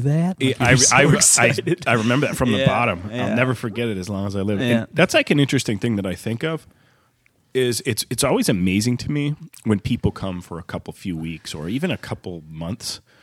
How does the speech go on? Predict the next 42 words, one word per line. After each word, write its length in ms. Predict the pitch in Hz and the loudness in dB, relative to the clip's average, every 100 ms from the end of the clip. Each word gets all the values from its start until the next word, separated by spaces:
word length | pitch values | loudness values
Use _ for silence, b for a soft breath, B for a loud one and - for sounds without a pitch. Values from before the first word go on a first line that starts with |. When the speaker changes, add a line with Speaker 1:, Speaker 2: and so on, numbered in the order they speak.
| b b b b _ | b b b b _
Speaker 2:
I 220 | - 127 180 | 2 4 6
knew 320 | 156 147 127 | 8 8 6
I 140 | 104 | 4
was 180 | 104 101 | 0 0
gonna 220 | 107 98 | -2 -4
go 300 | 82 98 95 | -2 -2 -2
and 120 | 87 - | -4 -8
t-, 140 | - - | -12 -10
as 260 | 80 - | -12 -12
long 380 | - 95 98 101 | -6 -2 0 -2
as 140 | 87 | -2
my 160 | 98 90 | -4 -2
body 400 | 78 87 92 95 | 2 2 2 -2
would 160 | 87 85 | -4 -6
let 200 | 90 - | -6 -2
me, 240 | 120 127 - _ | -2 -2 -6 _
literally 840 | 104 101 139 151 139 123 127 113 107 - _ | -10 2 4 6 4 4 2 0 -2 -8 _
ten 260 | - 127 110 | -6 -2 -2
minutes 300 | 104 90 - | -2 -4 -6
into 120 | 87 | -8
that 220 | 82 85 - | -8 -12 -12
first 260 | 90 78 | -12 -10
class. 380 | - 87 78 - | -10 -12 -10 -10
I 80 | - | -10
can't 260 | - 180 147 | -2 0 2
exactly 500 | 123 113 104 110 95 | 0 -2 -2 -4 -6
articulate 560 | 87 107 - 92 85 | -8 -10 -8 -8 -10
why, 300 | 85 92 120 143 B | -8 -4 -4 -4 B
but 100 | 95 | -6
there 140 | 113 135 | 2 2
was 180 | 123 92 | 2 0
no 380 | 101 113 135 | -2 0 -2
chance 420 | - - 120 95 92 | -2 -4 -4 -6 -8
I 60 | |
was 160 | 87 110 | -8 -8
ever 160 | 98 | -8
gonna 180 | 92 87 | -10 -10
not 300 | 85 92 87 | -10 -10 -10
jujitsu 480 | - 80 87 - 123 | -12 -10 -10 -8 -8
from 160 | 131 127 | -6 -4
that 180 | 127 | -4
point. 260 | - 147 139 | -6 -10 -12